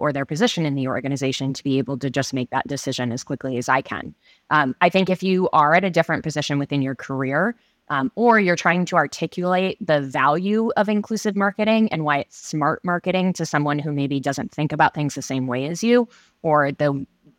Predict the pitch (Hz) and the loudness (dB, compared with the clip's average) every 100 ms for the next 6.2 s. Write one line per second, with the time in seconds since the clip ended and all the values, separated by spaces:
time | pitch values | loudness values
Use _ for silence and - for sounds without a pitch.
0 | - 160 160 151 190 180 170 156 147 - | -10 -2 0 2 0 0 2 4 4 2
1 | 143 156 151 - 165 160 151 147 151 143 | -2 -4 -6 -2 0 2 2 2 2 0
2 | 147 156 143 147 135 185 190 226 233 262 | -2 -2 -2 -2 0 0 2 2 4 2
3 | 277 285 _ _ _ 175 165 147 143 - | 2 -2 _ _ _ 2 4 4 -2 0
4 | 185 180 220 202 _ 196 - 240 247 233 | 2 4 4 2 _ -2 -2 -2 2 2
5 | 196 185 160 147 - - _ _ _ - | 2 -2 -2 -2 -4 -6 _ _ _ 2
6 | 156 147 | 2 2